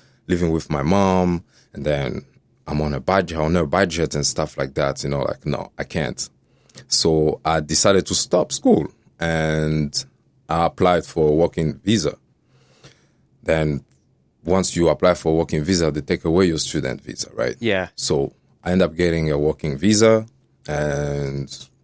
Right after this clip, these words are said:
Speaker 1: without even a job, I decided to move out of my mom's house. I don't even know where I'm going.
Speaker 2: <laughs>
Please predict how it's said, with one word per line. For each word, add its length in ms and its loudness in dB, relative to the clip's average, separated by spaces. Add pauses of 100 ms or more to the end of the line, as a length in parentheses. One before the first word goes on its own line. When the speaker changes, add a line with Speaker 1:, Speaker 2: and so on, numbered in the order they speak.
(240)
Speaker 1:
without 280 4
even 220 4
a 80 4
job, 320 4
I 60 4
decided 420 2
to 60 -4
move 320 2
out 120 2
of 140 0
my 120 -6
mom's 300 -4
house. 340 -12 (400)
I 80 -2
don't 220 2
even 220 4
know 140 6
where 160 6
I'm 180 2
going. 340 2
Speaker 2:
<laughs> 360 0